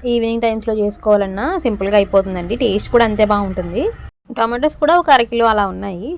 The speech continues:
So, కొంచెం ఎక్కువే ఉన్నాయన్నమాట. So, అందుకని ఫ్రెష్గా ఉన్నప్పుడే వాడేద్దామని చెప్పి యూజ్ చేసేస్తున్నాను. మనకు కొంచెం చవకగా దొరికినప్పుడే కొంచెం ఎక్కువ తెచ్చేసుకొని స్టోర్ చేసుకోవచ్చు కూడా. So, టమాటాను కూడా ఎలా స్టోర్ చేసుకోవాలో కావాలంటే నెక్స్ట్ వీడియో షేర్ చేస్తాను, ఎవరికైనా కావాలంటే కామెంట్స్లో షేర్ చేయండి.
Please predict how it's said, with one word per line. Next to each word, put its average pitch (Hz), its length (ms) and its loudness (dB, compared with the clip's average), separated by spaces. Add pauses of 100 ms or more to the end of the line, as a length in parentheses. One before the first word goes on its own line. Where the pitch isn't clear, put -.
So, 208 120 -8
కొంచెం 208 360 -8
ఎక్కువే 214 280 -4
ఉన్నాయన్నమాట. 196 560 -6 (300)
So, 214 140 -2
అందుకని 196 720 -4 (640)
ఫ్రెష్గా 254 340 2
ఉన్నప్పుడే 285 320 4
వాడేద్దామని 226 580 4
చెప్పి 196 240 -4
యూజ్ 220 280 -2
చేసేస్తున్నాను. 202 800 -4 (440)
మనకు 254 200 -8
కొంచెం 269 260 -2
చవకగా 247 420 0
దొరికినప్పుడే 254 520 0
కొంచెం 285 240 -6
ఎక్కువ 233 240 0
తెచ్చేసుకొని 226 520 -2
స్టోర్ 214 300 0
చేసుకోవచ్చు 208 480 -4
కూడా. 196 360 -8
So, 196 260 -2
టమాటాను 190 440 -2
కూడా 208 180 0
ఎలా 196 200 0
స్టోర్ 196 240 -2
చేసుకోవాలో 196 440 -4
కావాలంటే 185 480 -2
నెక్స్ట్ 226 280 -6
వీడియో 202 140 0
షేర్ 190 220 -4
చేస్తాను, 185 360 -4
ఎవరికైనా 202 300 -6
కావాలంటే 190 460 -2
కామెంట్స్లో 190 400 -4
షేర్ 180 300 -6
చేయండి. 180 340 -8